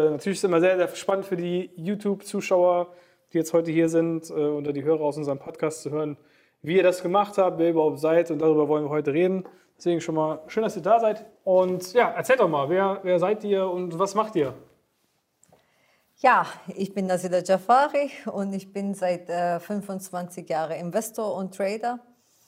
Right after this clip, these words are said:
Speaker 2: Und, äh, ich habe ein, äh, eigenes System aufgebaut, der auf Fibonacci basiert ist. Und wir helfen Investoren und Trader mit meinem System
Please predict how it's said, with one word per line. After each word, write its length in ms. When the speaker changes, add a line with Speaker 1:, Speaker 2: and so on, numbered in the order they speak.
Speaker 2:
Und, 500
äh, 140
ich 160
habe 180
ein, 400
äh, 200
eigenes 460
System 420
aufgebaut, 580
der 140
auf 120
Fibonacci 540
basiert 580
ist. 360
Und 300
wir 200
helfen 460
Investoren 840
und 300
Trader 420
mit 300
meinem 360
System 580